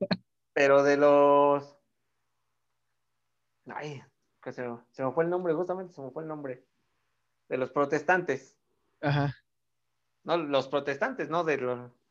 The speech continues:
Speaker 1: de la Santa Inquisición, porque hay otra gran diferencia ahí, ¿no?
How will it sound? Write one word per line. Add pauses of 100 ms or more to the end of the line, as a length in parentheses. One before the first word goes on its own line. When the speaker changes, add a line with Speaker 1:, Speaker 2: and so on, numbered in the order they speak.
(300)
Speaker 1:
de
la
Santa
Inquisición,
porque
hay
otra
gran
diferencia
ahí,
¿no?